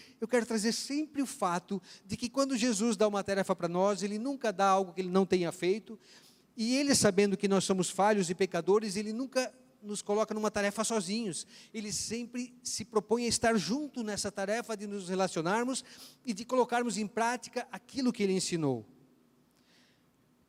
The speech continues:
Mais uma parte do texto bíblico, Filipenses dois, cinco a dez. E aqui, queridos,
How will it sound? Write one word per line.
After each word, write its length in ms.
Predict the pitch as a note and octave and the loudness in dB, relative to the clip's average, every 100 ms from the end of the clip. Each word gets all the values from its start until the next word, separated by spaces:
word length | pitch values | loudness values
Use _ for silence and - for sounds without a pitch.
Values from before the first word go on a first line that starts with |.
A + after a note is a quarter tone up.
| _ _ _ - | _ _ _ -2
Mais 280 | A#3 A#3 G3 | 2 4 4
uma 180 | G#3 | 4
parte 500 | - G3+ G#3 F#3+ F3+ | 6 6 6 4 2
do 160 | D#3 E3+ | 4 4
texto 280 | G#3 G3 F#3 | 6 4 4
bíblico, 420 | F3+ A3 G3 E3 | 6 6 4 2
Filipenses 680 | D#3+ F3 G3 G3+ - F3+ D#3+ | 2 4 6 4 4 2 6
dois, 260 | G#3 G3+ | 8 6
cinco 420 | - - A3+ - | 2 2 2 4
a 60 | F3+ | 6
dez. 720 | D3+ G3 F#3+ D3 - - - _ _ _ _ _ _ _ _ _ F#3 | 6 6 4 0 -4 -8 -14 _ _ _ _ _ _ _ _ _ -8
E 40 | F#3+ | -8
aqui, 200 | - G3+ | -8 -10
queridos, 520 | G#3 F#3+ E3 - | -6 -4 -4 -6